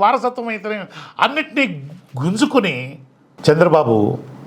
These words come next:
ఎన్టీఆర్కు వెన్నుపోటు పొడిచాడు. ఇప్పుడు కూడా అదే. నిజానికి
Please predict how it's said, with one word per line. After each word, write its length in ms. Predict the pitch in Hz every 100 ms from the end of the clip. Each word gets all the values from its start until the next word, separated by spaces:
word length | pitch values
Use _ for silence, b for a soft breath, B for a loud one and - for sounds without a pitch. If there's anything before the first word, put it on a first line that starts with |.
| - - 131
ఎన్టీఆర్కు 420 | 143 139 135 117 110
వెన్నుపోటు 360 | 120 120 113 85
పొడిచాడు. 380 | 92 - 82 - - - - 339
ఇప్పుడు 180 | 269 277
కూడా 120 | 311 262
అదే. 160 | 247 139 104 - _ _ _ _ 143 180
నిజానికి 420 | 262 285 269